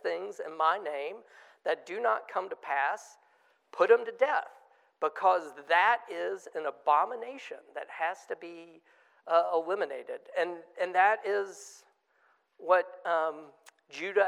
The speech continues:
at this moment is rife with. People who are refusing to heed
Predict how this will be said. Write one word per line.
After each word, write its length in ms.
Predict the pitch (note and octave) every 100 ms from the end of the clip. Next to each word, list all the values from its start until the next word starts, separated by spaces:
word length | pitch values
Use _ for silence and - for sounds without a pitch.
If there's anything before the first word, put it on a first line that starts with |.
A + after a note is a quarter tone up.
| F3
at 120 | D#3
this 180 | F3+ E3 E3
moment 360 | D3+ D3+ D3+ - -
is 160 | D3 - C3+
rife 300 | D3 C#3 -
with. 180 | B2+ - _ _ _ _ _ _ _ _ _ - _
People 400 | - F#3 G3+ F3+
who 160 | E3 F3
are 260 | E3 D#3+
refusing 920 | D#3 D#3 - G3 A3+ A3+ F3 D3 E3+ F#3+ _ _ _ _ -
to 100 | F3+
heed 380 | F3 F#3 F3